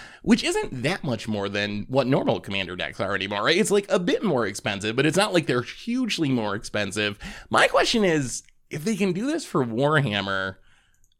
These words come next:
why can't they do this for the normal Commander decks? Is it just a case where, like,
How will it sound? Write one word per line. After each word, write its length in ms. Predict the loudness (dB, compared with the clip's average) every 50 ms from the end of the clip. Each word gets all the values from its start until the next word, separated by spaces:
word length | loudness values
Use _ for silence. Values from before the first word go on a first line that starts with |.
| _ _
why 240 | -10 -6 -4 -4 -4
can't 260 | -2 -2 -4 -2 -2
they 120 | -2 -2
do 200 | 0 0 0 4
this 180 | 6 6 6 6
for 160 | 4 2 4
the 100 | 4 4 4
normal 440 | 2 0 2 2 4 4 2 0
Commander 460 | -2 -6 -6 -4 -2 -4 -2 -4 -2 0
decks? 280 | 0 0 0 -2 4
Is 180 | 6 6 8 8
it 100 | 6 4
just 200 | 2 -4 -4 -6
a 60 | -8
case 300 | -4 -2 -2 -2 -2 0
where, 140 | 0 -2 0
like, 300 | 2 0 0 0 -2